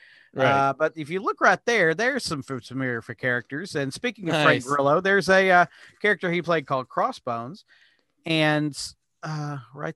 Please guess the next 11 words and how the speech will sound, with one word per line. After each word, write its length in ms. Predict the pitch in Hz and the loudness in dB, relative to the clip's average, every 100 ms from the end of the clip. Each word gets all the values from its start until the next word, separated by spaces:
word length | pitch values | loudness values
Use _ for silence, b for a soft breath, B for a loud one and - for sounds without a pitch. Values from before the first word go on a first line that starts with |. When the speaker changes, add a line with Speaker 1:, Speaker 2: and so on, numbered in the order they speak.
| - | -4
Speaker 2:
there, 460 | 214 160 165 220 - _ _ _ _ - | -2 0 -2 -6 -16 _ _ _ _ -6
a 40 | |
very 180 | 135 139 | -2 -2
nice 280 | 135 131 - | -2 -4 -2
copy, 500 | 131 123 147 151 123 | -2 -2 -6 -10 -8
is 180 | 120 | -8
the 160 | 117 143 | -6 -6
first 380 | - 117 120 - | -6 -8 -8 -10
appearance 380 | 233 262 202 147 | -6 -6 -6 -8
of 100 | - | -4
Crossbones. 800 | 127 110 - 104 87 _ - | -2 -2 -8 -12 -12 _ -20